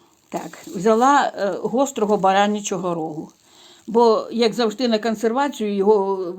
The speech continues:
треба покупляти, а коли є час, коли немає, а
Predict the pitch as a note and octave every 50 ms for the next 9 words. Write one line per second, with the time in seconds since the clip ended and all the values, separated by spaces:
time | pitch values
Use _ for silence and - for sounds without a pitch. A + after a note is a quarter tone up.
0 | F3 E3+ - G#3 G3+ G3+ G3 F#3+ F#3+ G#3+ - - F#3+ F3 - A3+ B3 B3+ B3 B3
1 | F#3+ F#3 - - F3 E3 E3 E3 - - - - - - _ _ _ _ _ _
2 | _ _ _ _ _ _ _ _ _ _ _ _ _ _ - - A3 A3 G#3+ G#3+
3 | G3+ F3+ A3 A#3 A3 G3+ D#3+ F#3+ F3+ - - G#3 G#3 G#3 G#3+ - A3 F#3 F#3 F3+
4 | F3 F3 E3+ F3 F#3+ A3 A3+ G#3+ F#3+ F#3+ F3 F3 _ _ - - - - - _
5 | - - F#3 F3+ E3